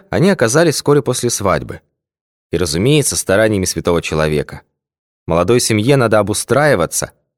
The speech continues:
а служба за границей считалась командировкой, поэтому зарплата шла двойная. Здесь в марках, а там, на родине, в рублях. За пять лет, если жить экономно,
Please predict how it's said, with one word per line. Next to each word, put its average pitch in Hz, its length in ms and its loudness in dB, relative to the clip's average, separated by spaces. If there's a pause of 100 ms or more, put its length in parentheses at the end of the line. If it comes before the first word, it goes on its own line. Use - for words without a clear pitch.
(180)
а - 100 -8
служба 101 340 -2
за 85 100 -2
границей 90 460 0
считалась 131 420 0
командировкой, 151 800 0 (160)
поэтому 80 320 -2
зарплата 110 460 -2
шла 90 200 -2
двойная. 98 540 -2 (420)
Здесь 85 380 -2
в - 80 -12
марках, 123 540 -2 (320)
а - 140 -4
там, 165 240 0
на 87 100 0
родине, 110 400 -2 (200)
в 76 100 -10
рублях. 92 500 -2 (800)
За 80 180 -4
пять 107 300 0
лет, 139 260 0
если 80 240 -4
жить 101 240 -4
экономно, 82 580 0